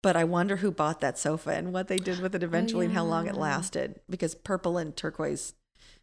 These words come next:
Speaker 1: and hot pink didn't last much longer after ninety-two. That was really an eighties thing. Sorry.
Speaker 2: Oh, you know what else I did when I, um, was stuck on my project was I asked Katrina. I asked a second opinion
Speaker 1: Oh, yeah.
Speaker 2: and kinda got, like, we sat on the couch together, we talked,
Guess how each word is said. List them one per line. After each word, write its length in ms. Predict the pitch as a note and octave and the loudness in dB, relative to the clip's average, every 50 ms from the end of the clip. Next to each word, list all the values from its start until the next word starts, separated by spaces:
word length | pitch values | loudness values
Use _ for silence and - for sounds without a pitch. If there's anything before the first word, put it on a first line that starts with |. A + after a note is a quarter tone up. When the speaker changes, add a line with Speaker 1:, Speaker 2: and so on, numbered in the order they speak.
| _ _ - | _ _ -6
Speaker 1:
and 100 | - D3 | -4 -2
hot 200 | D#3+ D#3 - - | -2 -2 -4 -4
pink 260 | - F3+ D#3+ E3 D3+ | -4 -4 -4 -4 -4
didn't 320 | - F3+ E3+ E3+ - - - | -4 -4 -4 -6 -6 -8 -6
last 420 | D#3 C#3+ C3+ C3 C#3+ - - - | -2 -2 -2 -2 -2 -4 -6 -6
much 340 | D3+ D#3 D#3 D3+ D3+ - - | -6 -4 -4 -4 -6 -6 -6
longer 340 | D3+ D3 D3 D3+ C3 C3+ C#3 - | -6 -6 -4 -4 -6 -8 -6 -6
after 240 | B2 B2+ - - C#3 | -6 -6 -8 -8 -8
ninety-two. 440 | C#3 C3 C3 - - - - - - | -8 -8 -8 -8 -8 -10 -10 -10 -10
That 120 | - - | -10 -8
was 180 | - D#3 - - | -10 -10 -10 -10
really 160 | - C#3 C3 | -10 -10 -10
an 60 | - - | -10 -8
eighties 340 | C#3+ C#3 - - D#3 - - | -10 -10 -10 -10 -12 -14 -14
thing. 160 | - F3 F3 _ _ _ _ _ _ | -16 -20 -20 _ _ _ _ _ _
Sorry. 160 | - - - - - - _ _ _ _ _ - | -16 -16 -16 -18 -20 -20 _ _ _ _ _ 2
Speaker 2:
Oh, 100 | D4 D4 | 4 4
you 120 | C4 C4+ | 4 4
know 80 | C#4+ D4+ | 4 4
what 80 | D4 B3 | 2 2
else 180 | G#3+ A3 G#3+ - | 2 2 0 0
I 80 | A#3+ | 2
did 360 | B3 A#3 B3+ B3 B3 C4 B3 - - - - - - _ | 4 6 6 6 6 4 2 -2 -8 -20 -20 -20 -20 _
when 260 | - F#3+ G#3+ G#3+ G#3+ | 2 4 6 6 6
I, 260 | - - F#3+ G3+ G3+ | 6 6 4 6 4
um, 460 | G#3+ - G3 F#3+ F#3 F3+ F3 F3 E3+ - _ _ _ - - - | 4 4 4 4 4 4 2 0 -2 -6 _ _ _ -16 -4 -2
was 140 | F#3 F3+ | -2 0
stuck 220 | - - F3 - - | 2 0 0 2 2
on 120 | F3+ F#3+ F#3 | 2 4 4
my 300 | F#3 F3 E3 E3+ E3+ - - _ _ _ _ _ | 4 4 2 2 0 -2 -6 _ _ _ _ _
project 580 | - - E3+ E3 D#3+ F3 F#3+ G#3 G#3 - - - _ - | -2 0 0 2 2 2 2 0 0 -4 -8 -20 _ -6
was 120 | G#3+ G#3+ | -6 -2
I 100 | - - | 0 2
asked 200 | B3+ C#4 C#4 - | 2 2 0 -2
Katrina. 440 | - C#4 - - D4+ G4 G#4 D4 G3+ - | -4 -6 -2 0 2 4 6 6 4 4
I 80 | - | 4
asked 220 | G3+ G#3+ A3 - - | 4 2 2 0 0
a 20 | |
second 240 | - - A3+ - A#3 | 0 0 2 2 2
opinion 540 | G#3+ - B3 C4 B3 G#3 F#3 F3 F3 F#3+ A3+ | 2 2 2 4 4 4 4 2 2 0 -2
Speaker 1:
Oh, 180 | C4 E4 E4+ C#4 | -4 -6 -10 -10
yeah. 160 | B3+ C4+ C#4 C4 | -10 -8 -4 -2
Speaker 2:
and 100 | G#3 G#3+ | 0 0
kinda 340 | - - A3+ A3+ A3 G#3 G#3 | 2 4 4 6 6 4 2
got, 360 | G3+ G3 G3 F#3+ F#3+ F#3+ - | 2 2 2 2 2 2 0
like, 300 | - G3 F3+ F3 F3+ - - | 0 0 0 0 -2 -4 -4
we 100 | - G3 | -2 0
sat 160 | - - F#3+ | 0 0 2
on 60 | F#3+ | 2
the 60 | G3 | 0
couch 240 | G3+ - F#3+ F3+ F3 - | 0 0 0 0 0 0
together, 220 | - F#3+ F3 E3+ | 0 0 2 2
we 100 | F3 F#3 | 0 -2
talked, 520 | - - - E3+ E3 E3+ F3 F#3+ - - | -2 -2 -2 -2 0 -2 -2 -4 -6 -12